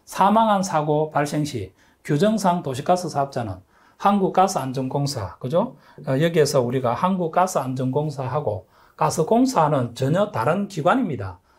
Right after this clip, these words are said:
그러니까 한국가스안전공사, 이것은 우리가 공무원이죠, 공무원. 그죠? 예, 공무원이라고 볼 수가 있겠다.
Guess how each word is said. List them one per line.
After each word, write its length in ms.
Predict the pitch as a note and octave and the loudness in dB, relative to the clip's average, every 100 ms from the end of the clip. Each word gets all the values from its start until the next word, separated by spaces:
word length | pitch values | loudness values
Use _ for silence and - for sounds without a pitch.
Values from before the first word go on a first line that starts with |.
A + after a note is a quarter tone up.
| _ | _
그러니까 240 | - D#3 | -8 -2
한국가스안전공사, 1080 | G3 A3 A#3+ G#3+ A#3+ F#3 D#3 D3+ D#3+ E3+ C#3+ | 0 0 0 2 4 0 0 -2 -2 -2 -2
이것은 320 | D3+ F#3 F3+ | -2 -2 -2
우리가 240 | B2 B2 A2+ | -2 -2 0
공무원이죠, 560 | F#3+ A#3+ C4+ D#3 - | 2 2 2 -2 -4
공무원. 400 | A2+ C#3+ C3 G2+ - | -4 -4 -4 -6 -8
그죠? 320 | - C3+ B3 - - - _ _ | -2 0 -2 -6 -20 -20 _ _
예, 60 | C3 | -4
공무원이라고 680 | B2+ G#3 G#3 F3 D3+ C#3 C3+ | 2 4 6 6 6 4 2
볼 140 | C#3 | -2
수가 220 | C#3 C#3 | -2 -4
있겠다. 500 | G#2+ A#2 B2+ G#2 F2 | -4 -6 -6 -8 -10